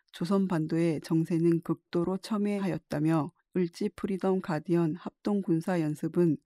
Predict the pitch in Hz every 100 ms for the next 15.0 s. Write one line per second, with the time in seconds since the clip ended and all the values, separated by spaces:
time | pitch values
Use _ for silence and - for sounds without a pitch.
0 | _ _ - 170 175 175 175 180 196 156
1 | - _ _ _ _ - 214 202 208 208
2 | 214 175 180 196 175 165 165 160 147 -
3 | 247 175 185 196 - 196 190 180 185 185
4 | - - - 175 170 190 185 160 151 -
5 | 180 156 160 156 156 147 - _ - _
6 | - 180 214 208 185 175 185 151 - 175
7 | - _ - 180 175 185 180 175 180 170
8 | 170 180 139 _ _ - _ 180 180 180
9 | 175 190 156 165 190 - - 160 165 156
10 | 156 165 - _ - 214 202 - 202 196
11 | - 226 208 208 202 - 170 175 165 170
12 | 160 - _ - 185 185 185 208 185 160
13 | 160 196 - 170 175 180 143 - - 175
14 | 165 170 190 190 - 180 165 160 180 170